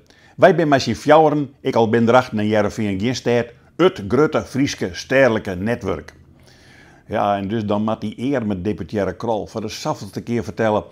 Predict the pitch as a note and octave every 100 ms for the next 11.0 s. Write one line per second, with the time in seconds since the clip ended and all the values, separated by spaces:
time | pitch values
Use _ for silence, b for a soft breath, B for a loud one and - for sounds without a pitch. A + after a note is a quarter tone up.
0 | _ B2+ A2 G2+ C3 C#3 G#2+ B2+ A2+ G#2+
1 | A2 G2 F2+ G#2+ G2+ G#2+ A#2+ F2+ - _
2 | b b - G#2+ A#2 E3 D3+ E3+ B2 G#2+
3 | G2+ G2 F#2 F2 D#2 D2 - _ _ b
4 | b - F#3 F#3+ D#3+ D#3+ G#3 - C#3+ C3+
5 | A2 C3+ C#3 B2 A2+ G2+ G#2+ A2+ C3 G#2+
6 | G2+ G#2 - D3 A#2 G2 F#2+ F#2 F2+ D#2+
7 | F#2 - B B - C3+ D3 C3+ A2+ A2+
8 | D3 C#3 C#3 B2 A2+ A2 A#2 G#2 B B
9 | - C3+ A#2+ - F#3+ F3+ A#2+ - A#2+ -
10 | D3+ - G#2 A2 G#2 B2+ C3+ A2 G#2